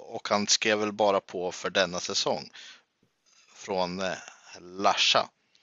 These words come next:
Eh, och ja, det skrevs ju bara för den här säsongen på ett, eh,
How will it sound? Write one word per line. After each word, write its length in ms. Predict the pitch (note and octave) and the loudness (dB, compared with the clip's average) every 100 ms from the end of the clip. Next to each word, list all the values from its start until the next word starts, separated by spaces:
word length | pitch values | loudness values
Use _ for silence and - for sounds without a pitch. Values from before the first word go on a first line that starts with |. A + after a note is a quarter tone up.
| - _ _ _ _ _ F#2+ F2 F#2 F#2 F#2 | -20 _ _ _ _ _ -20 -20 -18 -12 -6
Eh, 160 | F2+ | -4
och 240 | F2+ C#2+ A2 | -4 -2 4
ja, 360 | A2+ A#2 E3 D3+ - | 6 8 6 0 -16
det 720 | - _ B2 C3 C#3 C3+ B2+ | -20 _ 4 6 8 6 4
skrevs 460 | - - C3+ C#3+ D3+ | 2 2 2 4 4
ju 40 | |
bara 320 | C#3 A#2+ B2+ | 6 8 8
för 260 | C3+ C#3 B2 | 6 6 6
den 160 | A#2+ | 4
här 160 | A2 G#2 | 2 0
säsongen 720 | - A2 A2 A#2+ A#2+ G#2+ G2+ | 0 2 4 4 4 2 0
på 280 | - G#2+ G2 | -2 -2 2
ett, 340 | F#2+ - _ G2+ | 2 2 _ 0
eh, 200 | F#2+ | 2